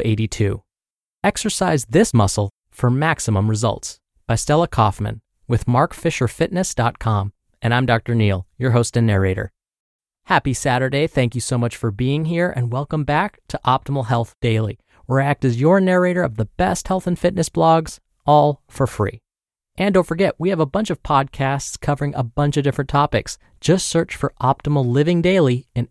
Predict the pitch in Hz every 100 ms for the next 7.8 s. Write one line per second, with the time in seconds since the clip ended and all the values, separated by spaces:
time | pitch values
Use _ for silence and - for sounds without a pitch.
0 | - 160 202 - 170 170 175 165 - 202
1 | 160 - _ _ - - 147 135 - 156
2 | 123 107 - 131 104 - _ _ _ _
3 | _ _ - 139 - 160 214 190 151 139
4 | - 127 - - 190 - 120 - 139 -
5 | 143 117 110 110 156 156 135 123 123 -
6 | 123 135 120 127 139 113 101 104 110 -
7 | 127 131 - - 113 107 131 -